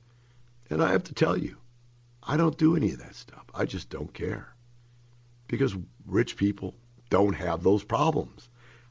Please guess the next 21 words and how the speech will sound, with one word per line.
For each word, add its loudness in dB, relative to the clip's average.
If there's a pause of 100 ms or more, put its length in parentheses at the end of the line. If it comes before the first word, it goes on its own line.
I'm 2
very 6
happy 4
to 0
let 2
people -4
cut -4
in -12
front -2
of 0
me 0
because -2
I'm 4
in 4
no 0
hurry -2
to -6
get -6 (260)
almost 2
anywhere. -2 (960)
And 2